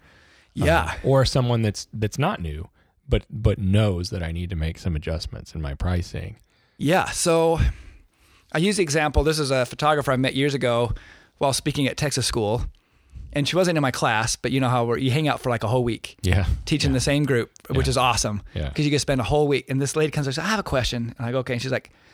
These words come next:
Speaker 1: "I'm wildly successful." And that's how she started. Uh,
Speaker 2: Wha-
Speaker 1: that's why, <laughs> that's why I remember the story so well, 'cause I'm like, "The wildly successful photographer." And I was like, "Awesome."
Speaker 2: <laughs> That's
Speaker 1: Like,
Speaker 2: so fantastic.
Speaker 1: <laughs> yeah. I was
Speaker 2: Oh.
Speaker 1: like, "Ah, way to go." Like,
Speaker 2: <laughs> Good
Speaker 1: she's
Speaker 2: for
Speaker 1: like,
Speaker 2: you.
Speaker 1: "Oh, yeah, I get, like,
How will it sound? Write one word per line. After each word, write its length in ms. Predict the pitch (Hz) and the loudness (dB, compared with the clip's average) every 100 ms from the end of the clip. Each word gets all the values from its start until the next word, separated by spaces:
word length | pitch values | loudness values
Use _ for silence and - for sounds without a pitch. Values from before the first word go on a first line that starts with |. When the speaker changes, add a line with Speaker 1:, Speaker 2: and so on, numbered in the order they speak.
| _ _ _ _ - | _ _ _ _ -2
Speaker 1:
"I'm 160 | 147 | 0
wildly 340 | 127 131 131 123 | 4 4 4 2
successful." 640 | 127 - 101 - 55 - - - - | -2 -2 -4 -4 -8 -10 -14 -10 0
And 80 | |
that's 140 | 143 135 | 0 2
how 100 | 139 | 2
she 100 | 139 | 0
started. 380 | 139 123 110 104 | 2 0 2 2
Uh, 120 | - | 2
Speaker 2:
Wha- 100 | 131 | 4
Speaker 1:
that's 120 | 202 | 4
why, 220 | 175 170 165 | 4 4 4
<laughs> 580 | - - - - - | 4 4 2 -2 -2
that's 160 | 202 202 | 0 4
why 80 | 220 | 4
I 40 | |
remember 300 | 196 208 202 | 4 4 4
the 80 | 160 | 2
story 280 | - 190 180 | 2 2 4
so 100 | 160 | 4
well, 140 | 160 | 4
'cause 80 | 139 | 4
I'm 100 | 143 | 2
like, 160 | 143 131 - - | 2 -2 -8 -4
"The 80 | 143 | 0
wildly 360 | 143 160 175 180 | 2 2 2 0
successful 400 | 170 - 151 135 | 0 -2 -2 -2
photographer." 480 | 131 147 131 123 107 | 2 2 2 0 0
And 80 | |
I 20 | 123 | 0
was 80 | |
like, 180 | 131 123 - | 0 0 0
"Awesome." 480 | 214 480 427 95 - - | 0 2 0 -2 -8 -16
Speaker 2:
<laughs> 120 | - | -4
That's 160 | 349 220 | 0 0
Speaker 1:
Like, 140 | - | 0
Speaker 2:
so 160 | 320 226 | 0 -2
fantastic. 1080 | - - 220 - - 214 - - - 466 | -2 -2 0 0 0 0 0 0 0 0
Speaker 1:
<laughs> 220 | - 415 - | 2 0 2
yeah. 60 | - - | 2 2
I 560 | - - - - - | -2 -4 -6 -4 0
was 20 | 240 | 2
Speaker 2:
Oh. 20 | |
Speaker 1:
like, 140 | 233 - - - - - _ | 2 -2 -12 -14 -16 -20 _
"Ah, 260 | - 233 123 | -2 0 -2
way 200 | 131 180 | 0 0
to 60 | 240 | 2
go." 300 | 190 285 151 | 4 6 6
Like, 180 | 139 - | 4 0
Speaker 2:
<laughs> 160 | - | -6
Good 140 | 226 196 - - - | -8 -10 -12 -10 -4
Speaker 1:
she's 120 | 208 | 0
Speaker 2:
for 60 | 170 | 4
Speaker 1:
like, 80 | 123 | 6
Speaker 2:
you. 40 | |
Speaker 1:
"Oh, 120 | 202 | 6
yeah, 260 | 202 170 117 | 6 4 4
I 120 | 143 | 2
get, 160 | 170 147 | 2 2
like, 260 | 123 - | 0 -2